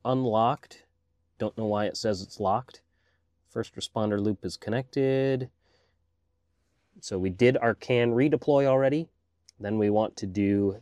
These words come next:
this routine, and that should update our configs to what they need to be. Um,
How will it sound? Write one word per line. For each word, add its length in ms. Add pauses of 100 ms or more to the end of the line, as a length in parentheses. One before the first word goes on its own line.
this 240
routine, 600 (1040)
and 600 (100)
that 280
should 260
update 440 (240)
our 220
configs 920 (180)
to 320
what 180
they 120
need 200
to 60
be. 320 (640)
Um, 800